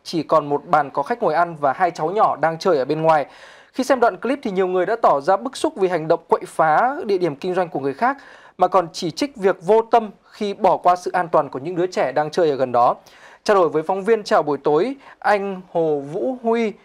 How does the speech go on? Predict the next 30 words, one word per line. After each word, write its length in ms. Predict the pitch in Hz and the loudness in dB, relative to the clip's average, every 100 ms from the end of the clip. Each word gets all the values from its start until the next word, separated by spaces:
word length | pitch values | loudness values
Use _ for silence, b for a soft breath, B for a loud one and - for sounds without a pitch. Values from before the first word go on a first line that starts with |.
| b b b | b b b
chủ 160 | - 196 | -2 0
cửa 120 | 175 | 2
hàng 200 | 170 165 | 2 2
cho 120 | 180 | 0
biết 320 | 202 269 277 190 | -2 -2 -4 -2
đây 220 | 196 185 | 0 2
có 160 | 175 | 2
thể 200 | 185 233 | 2 0
là 120 | 147 143 | 2 0
hành 280 | 151 139 | -2 -6
vi 300 | 143 202 190 190 | -4 -2 -4 -6
của 180 | - 156 | -2 -2
đối 160 | 143 156 | 0 -2
thủ 120 | 240 | -2
cạnh 200 | 185 160 | -4 -4
tranh. 240 | 156 208 185 B B B | 0 0 0 B B B
Anh 140 | - 226 | -4 0
Huy 180 | 240 226 | 0 -2
cũng 300 | 226 233 254 | -4 -6 0
gần 280 | 220 175 | 0 0
như 140 | 190 214 | -4 -4
chắc 180 | 277 269 | -4 -6
chắn 500 | - 202 165 247 277 | -2 -2 -2 -6 -4
đối 160 | 202 180 | -2 0
thủ 220 | - 226 139 | 0 -2 -2
xấu 200 | - 170 | -2 -2
tính 260 | 180 190 | -2 -2
này 160 | 240 160 | 0 2
là 100 | 151 | 2
ai, 280 | 147 196 | 2 0